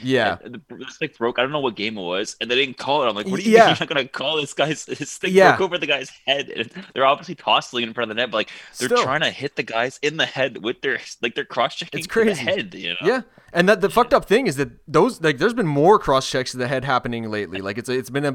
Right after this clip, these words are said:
Speaker 1: a,
Speaker 2: Yeah,
Speaker 1: like, uh, an
Speaker 2: That's why
Speaker 1: increase
Speaker 2: I, that's why I'm,
Speaker 1: overall.
Speaker 2: I've been mentioning that. Yeah,
Speaker 1: Yeah.
Speaker 2: I'm, I'm, I'm, like, I don't know what games, but just all around the league, I'm like, "Holy crap, they're just, like,
Speaker 1: Yeah, and they're
Speaker 2: just
Speaker 1: letting
Speaker 2: going
Speaker 1: it
Speaker 2: at it,"
Speaker 1: go.
Speaker 2: you know?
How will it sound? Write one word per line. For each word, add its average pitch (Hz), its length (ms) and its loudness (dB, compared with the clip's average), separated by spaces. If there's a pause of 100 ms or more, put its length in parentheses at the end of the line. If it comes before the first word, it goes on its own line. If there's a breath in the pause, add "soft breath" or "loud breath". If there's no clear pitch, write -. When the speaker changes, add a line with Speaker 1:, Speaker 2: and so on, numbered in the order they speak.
Speaker 1:
a, 139 140 -2
Speaker 2:
Yeah, 123 120 -2
Speaker 1:
like, 120 280 -2
uh, 110 160 -2
an 127 100 -2
Speaker 2:
That's - 20 0
why 147 40 0
Speaker 1:
increase 165 340 0
Speaker 2:
I, - 40 -4
that's 107 100 -4
why 147 60 2
I'm, 127 80 0
Speaker 1:
overall. 123 460 2
Speaker 2:
I've 101 160 -8
been 104 160 -14
mentioning 101 460 -10
that. 95 180 -2
Yeah, 151 120 -4
Speaker 1:
Yeah. 196 180 2
Speaker 2:
I'm, 101 180 -2
I'm, 98 160 -4
I'm, 98 220 -6
like, - 160 -20 (120)
I 98 60 -12 (260)
don't 127 120 -12
know 143 80 -8
what 127 220 -4
games, 107 320 -8
but - 80 -20
just - 180 -14 (240)
all 117 220 -4
around 113 200 -4
the 101 80 -10
league, 95 240 -4
I'm 82 120 -12
like, 65 140 -16
"Holy 135 220 -12
crap, 117 220 -12
they're - 100 -14
just, 110 180 -16
like, 92 260 -6
Speaker 1:
Yeah, 190 280 -2 (120)
and 135 140 -4
they're 143 80 4
Speaker 2:
just - 20 2
Speaker 1:
letting 170 200 4
Speaker 2:
going - 20 0
Speaker 1:
it - 40 2
Speaker 2:
at 143 40 -6
it," 123 40 -6
Speaker 1:
go. 180 200 4
Speaker 2:
you 90 80 -4
know? 110 280 -4